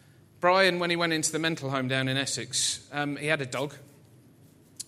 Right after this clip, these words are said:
Just hold that thought, 'cause God asked us to do something to take the dog to visit him. But before I do that, I've forgotten I needed to show you our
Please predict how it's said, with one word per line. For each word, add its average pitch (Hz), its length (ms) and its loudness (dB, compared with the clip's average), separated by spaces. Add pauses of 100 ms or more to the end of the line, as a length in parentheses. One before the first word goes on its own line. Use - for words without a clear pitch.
(460)
Just - 220 0
hold 156 180 0
that 151 160 -2
thought, 113 320 -4 (720)
'cause 151 160 2
God 175 180 4
asked 165 240 4
us 139 100 4
to 139 120 -2
do 160 140 2
something 131 300 -2
to 131 100 -4
take 135 240 -4
the 131 60 -8
dog 135 200 -2
to 127 100 -6
visit 131 260 -4
him. 117 140 -8
But 131 160 -8
before 220 340 0
I 202 60 4
do 190 160 2
that, 131 340 0 (140)
I've 143 100 -4
forgotten 147 260 -6
I 135 60 -6
needed 147 240 -2
to - 60 -10
show - 160 -2
you 139 200 0
our 131 320 -2